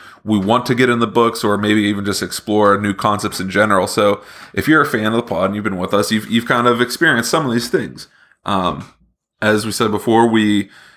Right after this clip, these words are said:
changed our format to a more, like, banter-esque podcast,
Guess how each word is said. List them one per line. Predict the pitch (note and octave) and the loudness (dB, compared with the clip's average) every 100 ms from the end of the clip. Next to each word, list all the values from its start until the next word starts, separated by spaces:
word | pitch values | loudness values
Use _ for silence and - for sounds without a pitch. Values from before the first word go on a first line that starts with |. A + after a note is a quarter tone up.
| _ _ _ _ _ | _ _ _ _ _
changed | - D3 C#3+ | -2 0 2
our | C#3+ | 0
format | - C3 C3 C3 | 2 2 4 2
to | - A2+ A2 | 2 2 2
a | |
more, | A2+ G#2+ G#2+ | 2 2 2
like, | G2+ G2 - | 2 -2 -6
banter-esque | G2 G#2 - G2+ G#2+ G#2+ - G#2 G2 - - - _ _ _ _ _ _ _ - | -4 -4 -2 2 4 4 0 0 0 -2 -10 -20 _ _ _ _ _ _ _ -4
podcast, | A#2 A2 - A#2+ A#2 A2+ - - | 0 0 0 0 2 0 -4 -14